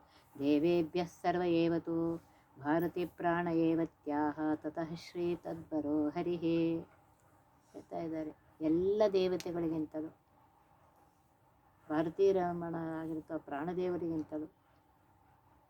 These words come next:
ಶ್ರೇಷ್ಠನಾಗಿದ್ದಾನೆ ಪರಮಾತ್ಮ. ಸಂಸ್ಕೃತದಲ್ಲಿ ಪದ್ಯತೆ ಎಂದರೆ ಹೊಂದುತ್ತಾನೆ ಎಂದು ಅರ್ಥ. ಅಂದರೆ ಮೋಕ್ಷಕ್ಕೆ ಹೋಗುವ ಜ-,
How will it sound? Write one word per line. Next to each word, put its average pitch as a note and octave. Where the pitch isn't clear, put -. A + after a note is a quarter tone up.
ಶ್ರೇಷ್ಠನಾಗಿದ್ದಾನೆ E3+
ಪರಮಾತ್ಮ. -
ಸಂಸ್ಕೃತದಲ್ಲಿ E3+
ಪದ್ಯತೆ E3
ಎಂದರೆ D3+
ಹೊಂದುತ್ತಾನೆ D3+
ಎಂದು C#3+
ಅರ್ಥ. -
ಅಂದರೆ E3+
ಮೋಕ್ಷಕ್ಕೆ E3+
ಹೋಗುವ E3+
ಜ-, E3